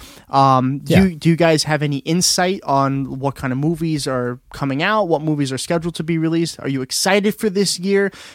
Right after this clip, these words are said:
Speaker 1: and upcoming movies and all that good stuff?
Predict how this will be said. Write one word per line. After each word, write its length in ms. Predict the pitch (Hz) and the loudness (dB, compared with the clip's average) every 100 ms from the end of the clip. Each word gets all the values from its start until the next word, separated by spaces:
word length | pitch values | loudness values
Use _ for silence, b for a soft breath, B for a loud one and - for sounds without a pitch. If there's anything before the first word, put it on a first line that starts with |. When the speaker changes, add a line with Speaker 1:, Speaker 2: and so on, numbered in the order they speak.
| - | -2
Speaker 1:
and 140 | 170 | 2
upcoming 440 | 185 - 196 190 180 | 2 0 -2 0 2
movies 540 | 196 185 196 190 175 | 2 2 0 0 0
and 260 | 156 143 135 | 2 2 0
all 180 | 135 139 | 0 2
that 160 | 143 | 0
good 140 | 156 147 | -4 -4
stuff? 320 | 160 160 | -2 -2